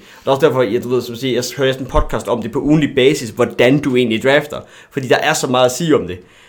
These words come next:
Men man kan så håbe, at efterhånden, som det her spil udvikler sig igen, det er stadigvæk åben beta,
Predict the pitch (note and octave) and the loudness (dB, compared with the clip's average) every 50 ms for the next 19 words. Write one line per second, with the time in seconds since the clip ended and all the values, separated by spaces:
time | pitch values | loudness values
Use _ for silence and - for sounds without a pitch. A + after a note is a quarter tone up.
0 | _ _ _ _ _ _ _ _ _ _ - F2+ C#3+ D#3 D#3+ D#3+ D#3 C#3+ B2 A2+ | _ _ _ _ _ _ _ _ _ _ -14 -8 -4 -2 2 4 4 4 4 2
1 | - - - _ _ _ _ _ _ _ _ _ - B2+ C#3 C#3 C#3 C3+ C3 D#3 | -4 -10 -20 _ _ _ _ _ _ _ _ _ -6 -2 -2 -2 -2 -2 -2 0
2 | D3+ - - D#3 E3 D#3+ D#3+ E3+ - - A#2 A2+ A2+ - - A#2 A2+ - C3 A#2+ | 6 8 8 8 8 6 4 2 2 4 4 0 0 0 -6 -8 -6 -2 -2 0
3 | C3+ D3 C3+ A#2+ A2 - C3+ B2 A2 B2+ B2+ B2 B2 A2+ - - C3+ B2+ C#3 D#3+ | 2 2 2 2 0 -2 -2 -2 2 2 2 2 0 -2 0 0 0 0 2 0
4 | D#3 D3+ C#3+ B2 A#2 G2 G#2+ G2 G2 A2+ A#2 A2 - - G#2+ G2+ - A#2+ A#2 A#2 | 0 2 0 0 -2 -2 -6 -6 -2 -2 -4 -4 -4 -8 -10 -6 -2 0 2 2
5 | A#2+ - G2+ B2 B2 A#2+ A2 - C#3 C#3+ C#3 C3+ G2+ | 2 2 2 2 2 2 0 0 0 0 0 -2 -4